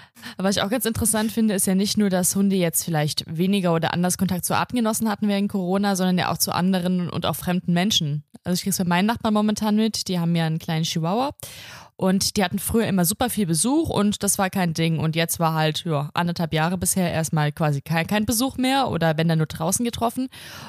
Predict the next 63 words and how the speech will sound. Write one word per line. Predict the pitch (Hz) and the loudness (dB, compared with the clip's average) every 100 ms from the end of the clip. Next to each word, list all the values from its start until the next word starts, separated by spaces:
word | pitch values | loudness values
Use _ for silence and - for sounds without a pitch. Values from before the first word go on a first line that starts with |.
| - | -2
Und | 196 | 2
jetzt, | 196 - | 2 0
sobald | 196 214 247 | 0 0 0
er | 254 | 0
irgendwie | 214 214 | 2 2
die | 185 | 0
Klingel | - - 294 214 | -2 -2 2 2
geht | - 170 | 2 2
oder | 175 | 2
jemand | 170 175 160 | 2 2 0
kommt, | - 190 214 - - - _ 170 | 0 2 2 0 -8 -14 _ -4
rastet | - - 240 | 0 0 0
dieser | 208 196 190 | 0 2 4
Hund | 220 | 2
förmlich | - 202 190 - | 2 2 2 2
aus | - 202 247 | 0 2 2
und | 185 175 | 0 2
bellt | 196 262 | 0 2
und | - 185 | 0 0
alles | 156 170 196 233 - | 0 2 2 0 0
und | 180 | -2
regt | 185 - | -4 -2
sich | 190 | -4
tierisch | - 214 214 | -2 -2 0
darüber | 190 175 165 175 | 0 0 0 2
auf | 196 220 | 0 0
und | 185 175 - - - - 165 - | -2 -2 -4 -6 -18 -16 -14 -6
sagen | 165 190 190 | 0 2 4
halt, | 202 | 2
sie | - | 2
verstehen | 190 - 196 | 0 0 0
gar | 226 | 2
nicht, | 226 190 | 0 0
wie | |
das | 170 - | -2 0
kommen | 202 226 | 0 0
konnte, | 226 240 233 | 0 -2 0
schieben | 196 214 214 | 0 0 0
das | 202 | 0
jetzt | 190 | -2
gerade | - 185 | -2 0
darauf, | 175 165 196 | 2 0 0
dass | 202 | 0
halt | 196 185 | -2 -2
so | |
lange | 185 175 190 | 0 2 2
niemand | 185 160 151 | 4 2 2
da | 160 185 | 2 2
war | 208 | 0
und | 185 | 0
überlegen | 175 170 170 | 0 0 0
gerade, | 190 180 185 185 | -2 0 0 2
wie | 180 | 0
sie | 165 | 0
das | 170 | 0
am | 175 | 0
besten | 180 175 180 | 0 0 2
hinbekommen, | 175 190 190 185 185 | 2 2 0 -2 -2
dass | - | -2
sich | 180 | -4
das | 185 | -4
wieder | 180 185 | -4 -2
ändert. | 196 170 151 | -2 -2 -4